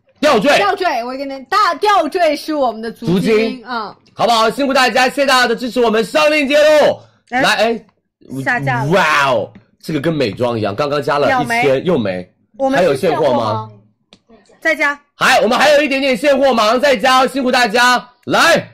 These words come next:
Speaker 1: 克莱蒂，加货吧。
Speaker 2: 对，马上加，
Speaker 1: 加好了，最后一千条现货。
Speaker 2: 这个就是现货。
Speaker 1: 美们，最后一千条现货。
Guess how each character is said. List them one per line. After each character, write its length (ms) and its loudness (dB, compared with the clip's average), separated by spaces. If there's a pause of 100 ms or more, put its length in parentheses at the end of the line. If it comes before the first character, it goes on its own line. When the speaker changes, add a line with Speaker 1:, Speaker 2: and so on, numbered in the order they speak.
(340)
Speaker 1:
克 140 0
莱 120 4
蒂， 480 0
加 280 2
货 80 0 (160)
吧。 340 4 (160)
Speaker 2:
对， 220 0
马 160 0
上 100 0
加， 80 -2
Speaker 1:
加 380 4
好 180 4
了， 260 4
最 140 -2
后 140 4
一 40 0
千 140 -2
条 160 0
现 180 -2
货。 200 0
Speaker 2:
这 100 -2
个 100 -4
就 80 -6
是 120 -8
现 200 -6
货。 200 -14
Speaker 1:
美 100 0
们， 220 2
最 160 0
后 120 2
一 80 0
千 200 -2
条 160 -2
现 180 -2
货。 260 -2